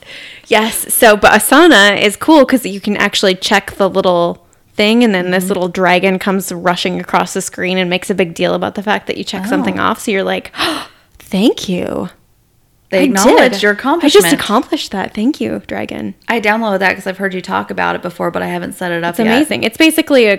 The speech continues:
Speaker 1: glorified project management list. So
Speaker 2: Yeah.
Speaker 1: it's, it's like a digital version of your notebook.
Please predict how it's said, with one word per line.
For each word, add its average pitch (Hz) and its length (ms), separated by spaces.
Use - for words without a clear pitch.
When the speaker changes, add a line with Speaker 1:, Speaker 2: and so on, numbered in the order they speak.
Speaker 1:
glorified 190 680
project 180 400
management 175 460
list. - 280
So 214 160
Speaker 2:
Yeah. 190 240
Speaker 1:
it's, - 60
it's 233 180
like 247 160
a - 60
digital 190 360
version 175 300
of 180 80
your 180 100
notebook. - 480